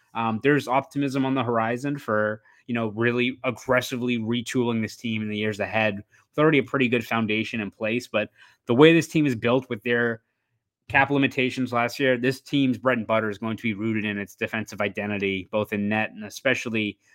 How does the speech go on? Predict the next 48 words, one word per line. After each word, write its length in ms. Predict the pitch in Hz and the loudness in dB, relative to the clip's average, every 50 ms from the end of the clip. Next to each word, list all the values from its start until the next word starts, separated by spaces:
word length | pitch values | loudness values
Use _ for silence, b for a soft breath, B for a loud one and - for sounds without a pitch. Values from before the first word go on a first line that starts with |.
| b b b | b b b
uh, 340 | 98 98 98 95 95 95 107 117 | -4 -2 -2 -2 -4 -4 -6 -4
their 120 | 120 113 98 | -6 -6 -6
play 300 | - - - 135 120 113 | -6 -2 0 2 2 2
right 200 | 107 107 113 104 | 2 0 -4 -4
in 40 | |
front 240 | 110 - - 117 113 | -4 -2 0 0 2
of 60 | 110 | 2
their 160 | 101 104 104 90 | 0 -2 -2 0
goaltenders. 600 | 104 104 104 - - 95 95 95 95 95 92 104 | 0 -2 -2 -2 -4 -6 -6 -4 -4 -4 -2 -2
And 80 | 101 | 0
I 80 | 104 113 | 2 2
think 200 | 120 127 113 101 | 2 2 2 2
that's 240 | 117 113 110 - - | 2 2 0 -2 -4
been, 280 | - 107 98 98 98 - b b b b b b b b b b | -6 -4 -4 -4 -6 -8 b b b b b b b b b b
I 20 | |
think 140 | - 123 131 | -4 -2 0
that's 120 | 127 107 | 0 0
been 200 | 107 117 110 101 | 0 -2 -2 0
lacking 380 | 101 107 107 110 - - 104 95 | 2 2 2 2 0 -2 -6 -4
so 200 | - - 107 101 | 0 0 0 2
far 180 | - 104 98 | 4 2 2
this 240 | 101 98 98 - - | 2 2 -2 -6 -6
year. 220 | 104 98 98 95 92 | -6 -6 -6 -6 -6
So, 440 | - - - 107 101 98 98 95 _ _ _ _ _ _ _ _ _ - | -6 -4 -2 -2 0 0 -2 -4 _ _ _ _ _ _ _ _ _ -6
uh, 380 | 120 110 110 107 107 104 107 117 120 - | -2 0 0 0 0 0 0 -2 -4 -4
again, 480 | 131 127 131 123 120 113 104 101 117 - _ - | 0 2 4 4 4 2 -2 -6 -10 -16 _ -10
it's 180 | 123 110 - | -10 -6 -2
not 140 | 131 131 117 | 0 0 2
gonna 120 | 135 135 | 4 6
get 120 | 131 131 127 | 8 8 8
any 180 | 127 127 127 | 8 8 6
easier. 360 | 127 123 127 123 131 147 151 151 | 4 4 4 4 4 4 4 4
You're 100 | 131 110 | 4 2
gonna 140 | 117 117 | 2 2
have 100 | 117 110 | 2 0
a 80 | 110 101 | 0 0
whole 240 | 95 113 113 120 117 | 2 2 2 4 4
lot 240 | 117 113 113 113 113 | 4 4 4 4 2
of, 160 | 117 110 110 | 0 0 0
uh, 80 | 113 | -2
situations 720 | 107 - - 120 110 - 117 107 110 110 - - 120 110 | -2 -2 -4 -8 -6 -4 -2 -2 -2 -2 -4 -4 -6 -6
where 120 | 104 107 107 | -4 -4 -4
these 220 | 107 107 101 - | -4 -6 -6 -4
guys 320 | - 117 110 110 107 104 - | 0 0 2 0 0 -2 -6
are 60 | 107 | -8
going 220 | 107 107 107 104 | -6 -6 -6 -8
to 100 | - - | -10 -10
be 320 | 98 104 104 104 104 104 | -8 -6 -6 -6 -6 -8